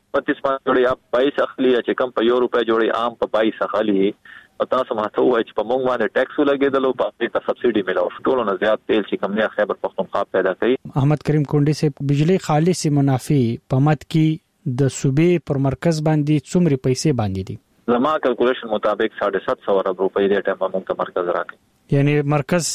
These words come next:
Speaker 2: پوروړی دی د خیبر پښتونخوا اوه نیم سوه ارب روپۍ. ښه، اوس د دې یو حل به پیدا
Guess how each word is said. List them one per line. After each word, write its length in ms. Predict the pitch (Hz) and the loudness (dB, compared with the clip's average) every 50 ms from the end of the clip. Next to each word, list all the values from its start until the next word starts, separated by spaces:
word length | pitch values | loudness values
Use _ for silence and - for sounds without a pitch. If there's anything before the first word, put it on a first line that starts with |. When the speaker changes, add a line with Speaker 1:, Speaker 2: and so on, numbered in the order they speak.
| - _ - | -10 _ -2
Speaker 2:
پوروړی 500 | 160 156 147 151 156 165 180 170 160 147 139 | 0 0 2 2 2 2 2 2 0 0 0
دی 80 | 143 139 131 | 0 0 0
د 80 | 131 - | -2 -2
خیبر 280 | - 139 135 156 151 - - | -2 0 0 0 -2 0 -2
پښتونخوا 440 | 156 139 - - 143 - - 160 165 | -4 -4 -2 -4 -4 0 0 0 0
اوه 320 | 165 - - 165 147 151 160 | 0 0 0 2 4 4 4
نیم 140 | 175 175 160 - | 2 2 0 0
سوه 240 | - 170 160 156 143 143 147 | 0 2 2 2 0 0 0
ارب 180 | 135 143 131 127 123 123 | 2 2 2 2 0 0
روپۍ. 260 | 113 - 135 117 107 104 _ _ - - | 0 0 0 0 0 -2 _ _ -10 -4
ښه، 120 | - 196 185 175 214 | -2 0 0 2 2
اوس 160 | 233 226 214 | 0 2 2
د 100 | 220 214 196 | 0 0 2
دې 120 | 233 269 277 262 247 | 2 4 4 4 4
یو 80 | 202 180 151 - | 4 4 2 2
حل 200 | - 202 233 240 220 214 214 202 196 180 160 156 | 0 0 2 2 0 0 0 0 -2 -2 0 0
به 120 | 170 143 - | -2 0 2
پیدا 260 | 165 160 151 175 196 | 0 2 2 2 0